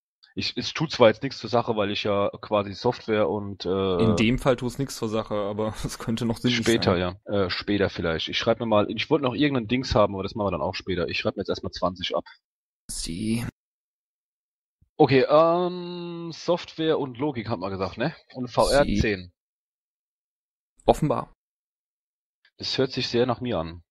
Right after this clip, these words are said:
Speaker 1: Boah, shit, Mann, Alter, ich muss erstmal auf die Reihe kriegen hier. Ich
Speaker 2: Das
Speaker 1: hab
Speaker 2: ist doch
Speaker 1: mir
Speaker 2: ganz
Speaker 1: schon
Speaker 2: einfach, da musst du bloß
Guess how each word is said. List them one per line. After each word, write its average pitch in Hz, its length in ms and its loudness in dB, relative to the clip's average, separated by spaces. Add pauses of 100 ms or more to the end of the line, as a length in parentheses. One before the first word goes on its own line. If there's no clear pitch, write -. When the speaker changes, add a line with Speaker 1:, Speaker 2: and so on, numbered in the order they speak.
(640)
Speaker 1:
Boah, - 400 4
shit, - 300 -2
Mann, 76 200 -14
Alter, 69 220 -8
ich - 160 -12
muss 90 160 -14
erstmal 87 360 -10
auf 82 80 -12
die 87 80 -10
Reihe 82 180 -4
kriegen 87 220 -10
hier. 85 200 -8 (880)
Ich - 100 -4
Speaker 2:
Das 156 100 4
Speaker 1:
hab - 60 2
Speaker 2:
ist - 40 -2
doch 208 60 6
Speaker 1:
mir 180 60 2
Speaker 2:
ganz 196 140 4
Speaker 1:
schon - 80 -4
Speaker 2:
einfach, 220 280 0
da 190 100 -4
musst 185 140 -4
du 185 60 -6
bloß 175 160 -2